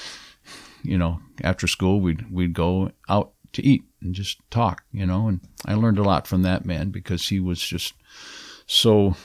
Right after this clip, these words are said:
dedicated to, to his craft, and, uh, and he knew so much. So, um, the, uh, the Batavia years were really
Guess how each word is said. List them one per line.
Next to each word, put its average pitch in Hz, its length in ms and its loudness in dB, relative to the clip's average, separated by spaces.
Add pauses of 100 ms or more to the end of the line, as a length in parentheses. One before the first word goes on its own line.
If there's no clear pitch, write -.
(160)
dedicated 95 760 2
to, 90 340 2 (380)
to 101 140 -4
his 82 140 -2
craft, 90 640 -4 (240)
and, 87 360 0
uh, 85 180 -2 (340)
and 90 220 -4
he 95 100 2
knew 92 180 4
so 90 220 0
much. - 480 -2 (1040)
So, 117 420 8 (360)
um, 101 440 2 (1400)
the, 113 300 8
uh, 107 140 8
the 101 140 2
Batavia 110 760 6 (1500)
years 98 580 4
were 98 160 2
really 110 380 4